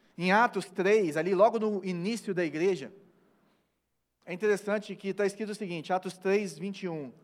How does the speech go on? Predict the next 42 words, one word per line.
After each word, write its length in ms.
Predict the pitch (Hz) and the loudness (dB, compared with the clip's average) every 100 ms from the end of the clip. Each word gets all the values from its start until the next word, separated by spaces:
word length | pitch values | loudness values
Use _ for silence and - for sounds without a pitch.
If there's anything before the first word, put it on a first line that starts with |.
| _ _ _ _ | _ _ _ _
"É 120 | 156 | -6
necessário 960 | 208 240 214 - - 175 196 208 156 127 | -4 -4 -6 -6 2 6 6 4 0 -8
que 180 | - | 0
ele 140 | 180 202 | 2 2
permaneça 640 | 202 190 175 160 170 165 | 2 0 0 -2 -4 -6
no 80 | 147 | -10
céu." 260 | - 139 | -4 0
Ele 140 | 190 226 | 0 0
quem? 260 | 202 143 | -4 -6
Jesus. 640 | 139 202 175 156 - - - _ _ - - - | 0 0 2 -2 -4 -20 -20 _ _ -20 -20 -10
"Até 480 | 160 170 - 196 254 | -2 -2 2 4 4
que 160 | 254 214 | 2 -6
chegue 260 | - 196 | -4 -4
o 40 | 180 | -2
tempo 380 | 175 202 220 | -2 -4 -2
em 80 | 208 | -4
que 140 | 202 180 | -4 -6
Deus 320 | 147 208 214 | 2 2 2
restaurará 800 | 214 - 196 175 170 240 302 - _ _ _ | -4 -2 0 4 4 4 2 -10 _ _ _
todas 260 | 269 269 | 0 2
as 160 | 254 247 | 0 -4
coisas, 560 | - 220 214 208 208 - - - | 0 4 6 4 0 -8 -20 -14
como 200 | - 185 | -6 -6
falou 400 | 185 185 160 208 | 0 2 4 4
há 40 | 185 | 2
muito 480 | 156 180 311 - | 0 -4 -6 -6
tempo 520 | 202 - 165 196 185 165 | -10 -4 -2 -2 -4 -8
por 200 | 156 143 | -8 -8
meio 240 | 147 156 | -6 -8
dos, 280 | 156 131 - | -10 -16 -18
por 180 | _ 143 | _ -8
meio 160 | 143 | -6
dos 80 | 139 | -6
seus 200 | - 135 | -8 -10
santos 360 | - 143 139 135 | -8 -10 -10 -16
profetas." 800 | - 123 - - - _ _ _ _ _ _ _ _ - - - | -12 -12 -12 -18 -20 _ _ _ _ _ _ _ _ -20 -20 -10
O 60 | |
que 80 | 190 | 0
nós 120 | 262 | 2
temos 200 | 269 254 | 2 0
de 60 | 214 | -2
entender 680 | 226 214 165 135 139 156 | -4 -4 -4 -6 -6 -6